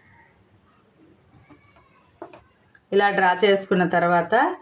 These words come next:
బ్యాక్ పార్ట్ చంక రౌండ్కి మనము ఒకటింపావు ఇంచుకి మార్క్ చేసాము. హాఫ్ ఇంచ్ తగ్గించుకుంటే ముప్పావు ఇంచుకి ఇలా మార్క్ చేసుకొని, మరలా చంకదింపు దగ్గరికి టేప్ని ఇలా పెట్టుకొని, సగానికి ఫోల్డింగ్ చేసుకొని, ఇక్కడ నుంచి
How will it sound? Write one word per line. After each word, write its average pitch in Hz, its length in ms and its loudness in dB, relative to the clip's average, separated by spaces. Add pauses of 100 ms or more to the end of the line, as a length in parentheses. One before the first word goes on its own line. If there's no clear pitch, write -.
(400)
బ్యాక్ 220 300 2
పార్ట్ 254 220 0 (100)
చంక 226 280 0
రౌండ్కి 240 360 0
మనము 233 300 0
ఒకటింపావు 214 580 0
ఇంచుకి 226 340 0
మార్క్ 190 300 -2
చేసాము. 196 480 2 (160)
హాఫ్ 220 340 0
ఇంచ్ 220 180 0 (120)
తగ్గించుకుంటే 202 640 -2 (140)
ముప్పావు 190 440 0
ఇంచుకి 175 320 -2 (200)
ఇలా 175 160 0 (120)
మార్క్ 165 340 0
చేసుకొని, 175 540 0 (640)
మరలా 220 280 2 (100)
చంకదింపు 208 580 0
దగ్గరికి 190 400 0
టేప్ని 190 360 0
ఇలా 180 100 0 (100)
పెట్టుకొని, 190 460 0 (100)
సగానికి 180 480 -2
ఫోల్డింగ్ 175 460 0
చేసుకొని, 175 460 2
ఇక్కడ 190 180 -2 (120)
నుంచి 180 240 -2